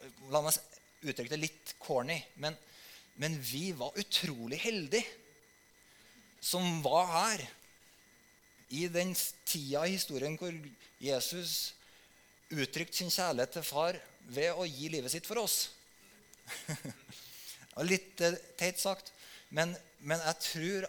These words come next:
at vi, at, eh, når vi ser på, når vi ser på Guds plan fra evighet av, så ser vi at, at, eh, at vi er, Guds plan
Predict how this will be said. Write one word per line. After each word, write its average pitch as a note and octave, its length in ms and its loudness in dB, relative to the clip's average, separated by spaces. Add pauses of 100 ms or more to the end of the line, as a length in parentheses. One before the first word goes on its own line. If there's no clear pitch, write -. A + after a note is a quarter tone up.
at E3 220 -4
vi, F3 140 -2 (760)
at, - 400 -4
eh, D#3+ 100 2
når D#3+ 200 -2
vi E3+ 80 -2 (180)
ser D#3+ 480 4
på, E3+ 100 0 (640)
når D3+ 160 -2
vi D3+ 80 0
ser D3 160 2
på D3+ 160 -8
Guds D#3 240 -4
plan C#3+ 240 0
fra D3+ 220 -4
evighet A#2 340 -6
av, D#3+ 160 -4 (360)
så D#3 160 -6
ser A#2+ 240 2
vi C3 80 -2
at, - 280 -8 (200)
at, - 320 -12
eh, B2+ 260 -4 (1040)
at - 60 -8 (580)
vi D3 320 -8
er, B2+ 320 -2 (480)
Guds - 240 -6
plan C3+ 280 -6